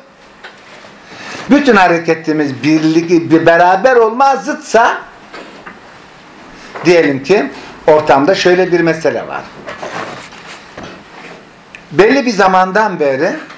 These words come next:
ılımlı İslam devamlı su-, Müslümanlara sunuluyor. Ilımlı, ılımlı, ılımlı. Bu ifade inanan bir topluluk tarafından geliştirilmiş bir ifade biçimi değildir.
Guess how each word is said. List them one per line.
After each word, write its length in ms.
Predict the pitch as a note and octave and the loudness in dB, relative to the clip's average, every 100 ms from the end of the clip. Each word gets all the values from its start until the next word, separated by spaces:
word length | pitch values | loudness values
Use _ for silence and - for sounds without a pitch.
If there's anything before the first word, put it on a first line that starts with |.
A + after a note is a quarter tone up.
| - - - - - - - - - - - | -18 -18 -20 -20 -20 -20 -20 -20 -20 -14 0
ılımlı 520 | E3 F3 F#3+ A3 B3 B3 | 2 2 2 0 0 -2
İslam 580 | F3 - D#3 D#3 A3+ - - - | -4 -2 2 2 0 -4 -10 0
devamlı 420 | G#3 F3+ E3 G3 A#3 | 2 4 2 0 -4
su-, 240 | - - - | -8 -14 -6
Müslümanlara 680 | F3+ E3+ E3 D#3 D3+ D#3 F#3+ | -4 -2 2 2 4 2 0
sunuluyor. 600 | - D#3 D3+ C3 G2 E2 - - - - - - - - - - - - - F3 | -4 -2 0 0 -2 -6 -14 -20 -20 -20 -20 -20 -20 -20 -18 -18 -18 -20 -2 2
Ilımlı, 520 | E3+ D3+ C3+ B2 B2 | 4 2 2 -2 0
ılımlı, 460 | F3 D#3 C#3+ E3+ G#3+ | 2 2 0 0 -2
ılımlı. 460 | E3+ C3 G#2+ F2+ C#2+ - - - - - - - - - | -2 -2 -4 -8 -10 -12 -20 -20 -20 -20 -20 -18 -10 0
Bu 100 | A3+ | 2
ifade 720 | D4 - G3+ E3+ D#3+ F3+ - - | 2 2 2 2 2 -2 -4 -4
inanan 540 | E3+ F3 G3 F#3 C#3+ | 0 2 2 -2 -2
bir 180 | D#3 D#3 | -4 0
topluluk 520 | E3 D#3+ E3 F#3 F3+ | 0 2 2 2 2
tarafından 680 | D#3 D3 C#3+ C#3 C#3 G#3 F#3 | 2 4 2 0 0 0 0
geliştirilmiş 760 | D3+ D3 C3 - D#3 F#3+ - | 0 0 -2 -2 -2 -2 0
bir 80 | E3 | -2
ifade 360 | D3+ D#3 D3+ D3+ | 2 4 4 2
biçimi 300 | C3+ D3 C#3 | 0 -2 0
değildir. 340 | A2+ D#2+ - | -2 -4 -14